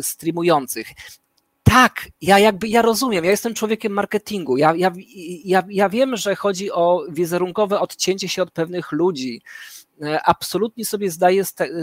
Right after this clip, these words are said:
z tego sprawę. Tylko pytanie, czy powinno takie coś być dozwolone w takim trybie. To znaczy, że, e, nawet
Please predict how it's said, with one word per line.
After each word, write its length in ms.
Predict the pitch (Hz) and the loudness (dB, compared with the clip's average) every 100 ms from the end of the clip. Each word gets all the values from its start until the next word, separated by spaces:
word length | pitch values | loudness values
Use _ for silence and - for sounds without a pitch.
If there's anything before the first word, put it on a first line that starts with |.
| 156 160 160 | -4 -4 -8
z 500 | - - - - - | -10 -10 -10 -12 -4
tego 280 | 170 165 | -4 -4
sprawę. 600 | 170 - - 190 151 107 - _ - - _ | -8 -4 4 4 4 -4 -10 _ -20 -20 _
Tylko 500 | - 175 196 220 214 _ | -4 -4 2 2 2 _
pytanie, 800 | - 220 - 190 143 139 165 262 330 _ _ _ | -6 -6 0 2 2 0 0 0 -2 _ _ _
czy 200 | - 190 | -2 -2
powinno 600 | 196 220 185 202 190 202 | 0 -2 -2 -4 -4 -4
takie 360 | - 190 - 196 | -2 -4 -2 -6
coś 340 | - 190 190 | -2 0 -2
być 340 | 160 175 202 165 | -2 -2 -2 -2
dozwolone 540 | 190 156 180 180 196 | -2 2 2 4 0
w 60 | - | -2
takim 320 | 185 - 185 | -4 -4 -10
trybie. 540 | - 196 123 110 98 - _ - | 0 0 0 -4 -6 -14 _ -20
To 80 | 139 | -8
znaczy, 320 | 147 147 165 | -8 -8 -10
że, 320 | 151 175 165 - - - - - _ _ - | -2 0 0 -4 -20 -20 -20 -20 _ _ -14
e, 340 | 151 151 151 147 _ | -8 -4 -4 -6 _
nawet 240 | 185 226 | 2 2